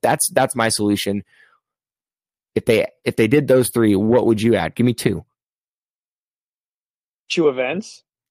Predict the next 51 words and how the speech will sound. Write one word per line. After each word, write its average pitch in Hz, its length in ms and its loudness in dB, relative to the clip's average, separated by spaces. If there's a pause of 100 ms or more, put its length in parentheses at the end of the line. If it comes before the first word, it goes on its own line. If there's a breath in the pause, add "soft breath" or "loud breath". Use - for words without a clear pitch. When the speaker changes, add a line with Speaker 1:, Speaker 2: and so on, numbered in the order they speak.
Speaker 1:
Yeah. 110 240 2
Did 95 180 2
you 101 60 -2
think 101 240 -2
of 98 80 -2
different 101 300 0
events, 92 460 -4 (280)
or 104 80 -2
how 113 160 4
would 117 140 4
you 110 80 2
fix - 320 0
it? 67 120 -6
What 104 140 4
would 104 160 2
you 104 80 0
do? 95 300 0 (800)
Speaker 2:
Well, 180 300 0
what 165 160 -4
I 180 100 0
would 185 80 -4
add 170 200 -6
to 151 60 -16
yours 147 280 -8
is 135 80 -12
I'd 135 160 -10
probably 139 240 -10
add 127 200 -10
accuracy 127 540 -14
shooting 117 300 -16
and 113 100 -20
fastest 113 400 -18
skater. 110 460 -16
I 127 100 -8
think 127 240 -14
those 113 220 -12
are 113 120 -10
interesting. 113 640 -18 (800)
Speaker 1:
Okay, 135 220 0
you 131 160 2
can 135 140 0
Speaker 2:
Uh, 127 40 0
Speaker 1:
leave 131 140 0
those. 98 320 -2 (100)
Okay, 120 280 0
so - 100 -2
you 120 160 2
stick - 300 -2
with 123 200 0
hardest 131 380 0
shot. 113 320 -2